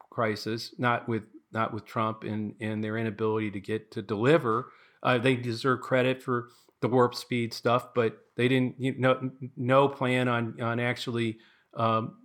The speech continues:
ramping up and getting it out there. Not the way,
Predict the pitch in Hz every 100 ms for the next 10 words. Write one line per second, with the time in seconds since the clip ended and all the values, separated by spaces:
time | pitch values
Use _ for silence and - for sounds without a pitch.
0 | - 120 120 120 123 117 113 117 120 113
1 | 107 110 127 135 104 110 113 131 127 143
2 | 123 123 117 120